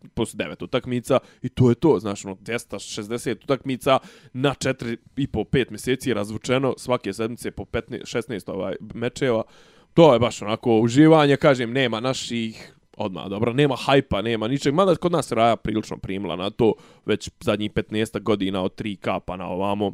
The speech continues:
mada ja to pratim dvadeset i nešto godina. Eto, mislim, ono, a moja ekipa za koju ja navijam je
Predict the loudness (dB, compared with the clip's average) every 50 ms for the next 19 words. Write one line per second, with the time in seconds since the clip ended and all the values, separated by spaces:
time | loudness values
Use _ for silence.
0 | -6 _ -10 -8 -6 -6 -6 -6 -8 -8 -6 -8 -8 -8 -12 -14 -12 -12 -12 -12
1 | -14 -16 -20 -20 -20 -20 -20 -18 -16 -16 -16 -16 -16 -18 -20 -20 _ _ _ _
2 | _ _ -20 _ _ _ _ -10 -10 -10 -10 -14 -20 -20 _ -20 -20 -10 -8 -2
3 | 0 2 4 4 4 4 2 2 0 2 4 4 4 4 2 2 0 -2 -2 -2
4 | -4 -4 -4 -2 2 2 4 4 4 2 2 4 6 6 6 4 4 2 0 0
5 | 0 -2